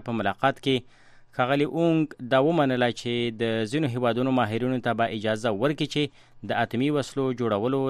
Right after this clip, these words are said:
د فابریکې تړل کېدل وګوري. امریکا هم ویلي دی چې د شمالي کوریا په دې ژمنې خوښه ده. شمالي کوریا ویلي دی دا کارونه په دې شرط کوي چې د امریکا حکومت ځینې اقدامات وکړي، خو د اقداماتو په هکله یې جزئیات نه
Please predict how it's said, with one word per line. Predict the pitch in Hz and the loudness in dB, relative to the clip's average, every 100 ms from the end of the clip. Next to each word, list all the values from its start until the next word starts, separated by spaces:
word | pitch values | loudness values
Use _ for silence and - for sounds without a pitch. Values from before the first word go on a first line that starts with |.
| 120 | -4
د | 110 | -4
فابریکې | 104 95 98 - 123 120 117 - | -4 -4 -4 -6 -4 -4 -6 -6
تړل | 98 95 92 | -6 -4 -6
کېدل | 101 95 107 107 - | -8 -4 -2 -4 -2
وګوري. | 110 92 87 87 - - - _ _ - - 107 | -4 -2 -6 -6 -10 -20 -20 _ _ -20 -10 -4
امریکا | 104 101 117 101 | -4 0 -2 0
هم | 156 139 107 | -2 -2 -2
ویلي | 104 117 | -2 -4
دی | 139 | -6
چې | - 127 | -6 -6
د | 113 | -6
شمالي | 101 90 120 143 | -6 -6 -4 -2
کوریا | 135 131 | -2 -2
په | 120 101 | -4 -6
دې | 90 | -6
ژمنې | 98 117 120 - - - | -6 -6 -6 -12 -20 -6
خوښه | - 101 95 90 | -2 -2 -4 -8
ده. | - - - - - - | -10 -18 -20 -20 -14 -2
شمالي | 147 151 151 | 2 2 2
کوریا | 156 151 147 | 4 4 4
ویلي | 143 139 | 2 2
دی | 139 131 | 2 0
دا | - | 0
کارونه | 135 135 123 | 0 0 0
په | 127 | -2
دې | 120 | 0
شرط | 120 - | -4 -4
کوي | 117 139 143 | -4 -2 -4
چې | 143 139 139 123 | -2 0 -2 -2
د | 117 113 113 117 | -2 0 -2 -4
امریکا | 113 131 135 135 127 - - - - - 110 - | -4 0 2 2 0 -4 -18 -20 -20 -18 -14 -8
حکومت | 110 127 143 - 110 | -2 2 2 0 -10
ځینې | 104 117 113 | -6 -4 -4
اقدامات | - 113 117 98 85 | -4 -2 -2 -2 -6
وکړي، | - 82 - - - | -10 -12 -12 -12 -4
خو | 113 | -2
د | 104 | -2
اقداماتو | - 95 104 - - | -2 -4 -4 -4 -2
په | 127 | -2
هکله | 127 131 | 0 -2
یې | 131 123 | -4 -4
جزئیات | 113 127 123 - - - - - | -4 -2 -4 -8 -20 -20 -16 -2
نه | 143 | 0